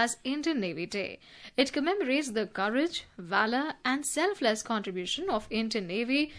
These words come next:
to the nation। Among the three security forces of the country, Indian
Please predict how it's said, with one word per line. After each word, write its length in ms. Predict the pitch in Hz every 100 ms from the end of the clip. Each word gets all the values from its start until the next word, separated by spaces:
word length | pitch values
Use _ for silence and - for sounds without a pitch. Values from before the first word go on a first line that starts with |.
| - - -
to 120 | 208
the 180 | 285 233
nation। 400 | 196 - 165 - - - - 208
Among 220 | 220 226
the 100 | 220
three 220 | - 262
security 580 | 240 - 220 214 202 196 202
forces 260 | 214 214
of 140 | 202 196
the 160 | 180 226
country, 340 | 277 302 311 330 - - -
Indian 360 | 294 392 415